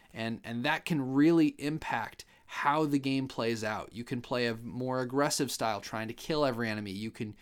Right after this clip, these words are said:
utilize your abilities to cause them to hurt each other or to move them away from the spots that you don't want them to be. It's, it's very well, uh, set up, and there's lots of different ways to solve any individual problem, but it really does feel like you're approaching and solving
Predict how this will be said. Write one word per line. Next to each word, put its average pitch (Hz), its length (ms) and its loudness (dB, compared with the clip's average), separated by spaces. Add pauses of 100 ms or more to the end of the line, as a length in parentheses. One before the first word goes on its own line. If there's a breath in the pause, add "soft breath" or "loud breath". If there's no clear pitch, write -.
(140)
utilize 135 520 6
your 131 100 4
abilities 127 520 2
to - 100 -6
cause 131 360 0
them 120 140 -4
to 117 140 -8
hurt 135 300 -2
each 135 260 -4
other 127 340 0 (240 loud breath)
or 127 140 -2
to - 120 -6
move 147 420 8
them 123 160 0
away 104 280 -4
from 110 240 -8
the 104 60 -8
spots - 420 -4
that - 120 -12
you 127 120 -6
don't 120 260 -4
want 113 260 -10
them 117 140 -6
to 123 100 -8
be. 131 360 2 (440 loud breath)
It's, 127 220 -6
it's 139 140 -6
very 196 360 2
well, 160 520 6 (500)
uh, - 220 -12
set 180 320 0
up, 143 220 2
and 117 100 -6
there's 120 180 -6
lots 190 280 -2
of 190 60 0
different 165 300 -2
ways 139 280 2
to - 120 -10
solve 143 420 4
any 135 220 -2
individual 120 480 -2
problem, 107 640 -6 (280 loud breath)
but 139 100 -2
it 127 100 0
really 208 360 4
does 165 260 4
feel 160 220 4
like 143 200 2
you're 120 160 0
approaching 139 560 -2
and 113 120 -4
solving 113 540 -2